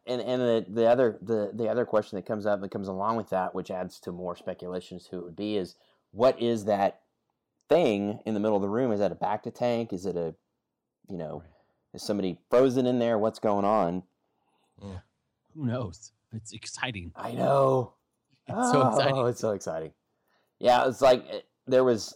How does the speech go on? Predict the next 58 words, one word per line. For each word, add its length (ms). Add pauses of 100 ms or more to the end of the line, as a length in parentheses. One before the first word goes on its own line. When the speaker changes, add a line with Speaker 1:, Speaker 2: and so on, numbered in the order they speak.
Speaker 1:
that, 280 (200)
that 260
first 200
time 140
I 40
watched 260
the 60
trailer 420
and, 220
the, 140
you 140
know, 100
the, 260
the 100
guy 220
in 60
the 80
hood 200
walks 240
in, 60
I'm 80
like, 160 (260)
"Holy 180
crap, 240 (180)
Vader?" 220
And 80
I 20
was 60
like, 100
"No, 140
it 80
can't 200
be. 160 (100)
Can't 160
be. 80
He 160
wouldn't 180
have 100
a 40
hood." 220 (160)
<laughs> 140 (560)
It's 60
like, 120
Speaker 2:
I 40
Speaker 1:
and 100
Speaker 2:
know. 60
Speaker 1:
he 100
doesn't 280
have 160
the 60
right 220
build. 220
If 100
you 60
look 180
at 180
him, 180 (680)
the, 380